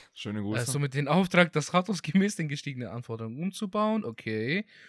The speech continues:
Speaker 2: So. Ah, okay, doch nicht so alt. Äh, nachdem auch das Kellergewölbe im Jahr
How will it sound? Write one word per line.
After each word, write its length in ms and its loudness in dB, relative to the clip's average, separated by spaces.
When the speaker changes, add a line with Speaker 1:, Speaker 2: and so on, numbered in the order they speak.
Speaker 2:
So. 300 -2
Ah, 220 4
okay, 320 -2
doch 140 -2
nicht 160 -6
so 100 -6
alt. 220 -8
Äh, 640 2
nachdem 380 -2
auch 80 -4
das 220 -8
Kellergewölbe 760 0
im 100 -4
Jahr 420 0